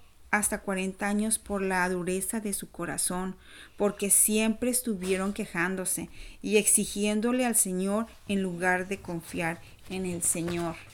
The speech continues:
y obedecer al Señor, ¿verdad?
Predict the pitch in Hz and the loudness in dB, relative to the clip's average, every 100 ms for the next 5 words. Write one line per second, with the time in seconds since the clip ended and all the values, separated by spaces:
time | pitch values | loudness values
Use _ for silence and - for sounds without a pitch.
0 | - - - 233 226 208 196 180 180 - | -20 -20 0 4 6 6 2 2 2 4
1 | 220 240 226 156 139 - - - - - | 4 2 0 -4 -6 -10 -16 -18 -20 -20
2 | - - 175 214 269 | -6 -2 4 4 4